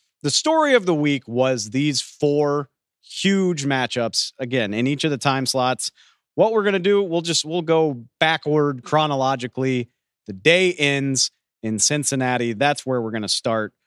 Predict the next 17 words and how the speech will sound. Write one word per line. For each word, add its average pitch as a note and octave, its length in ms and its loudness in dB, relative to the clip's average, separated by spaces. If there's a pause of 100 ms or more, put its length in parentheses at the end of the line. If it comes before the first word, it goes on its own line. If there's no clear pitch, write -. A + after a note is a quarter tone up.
(280)
with G#2+ 160 -8
the A2 80 -4
Cincinnati D#3 680 2
Bengals A2+ 480 -2 (140)
outlasting B2+ 1120 0 (480)
the A#2 80 -2
Buffalo C3+ 560 0
Bills A2 480 0
by G#2 200 2
a G2+ 100 0
score G#2+ 560 0 (280)
of G2+ 200 -4
twenty-four C#3+ 720 2
to - 180 -6 (120)
eighteen. G#2+ 720 -2
The G#2+ 100 -4
Bengals, C3+ 880 -2